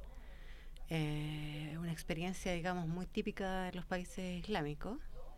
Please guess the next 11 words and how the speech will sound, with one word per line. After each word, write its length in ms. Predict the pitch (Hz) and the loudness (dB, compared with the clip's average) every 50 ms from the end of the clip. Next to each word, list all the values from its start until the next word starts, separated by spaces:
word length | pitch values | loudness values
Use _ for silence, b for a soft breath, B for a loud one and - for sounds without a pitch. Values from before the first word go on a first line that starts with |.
| B B B B B B B B B | B B B B B B B B B
y 140 | - 180 160 | 0 2 4
muy 100 | 160 160 | 4 4
cotidiana, 580 | 160 - 156 - 208 - 240 170 143 139 139 143 | 2 0 2 4 4 6 6 6 6 4 2 0
¿no? 260 | 147 156 180 220 247 214 | -2 -2 -2 -2 -2 -2
El 80 | 175 | 0
llamado 220 | - - 165 165 165 | 0 0 0 0 0
a 40 | |
la 100 | 156 160 | 0 0
oración, 580 | 160 165 156 - - - 214 247 277 285 294 302 - - - - - - | 0 0 -2 -2 0 2 2 2 2 2 0 -2 -6 -8 -8 -10 -6 -4
este, 440 | 185 170 - - - - 170 165 160 | -4 -4 -4 -6 -6 -4 -2 0 0
entendido 560 | 160 151 - 156 156 151 160 180 190 196 | 0 0 0 0 0 0 0 -2 -2 -2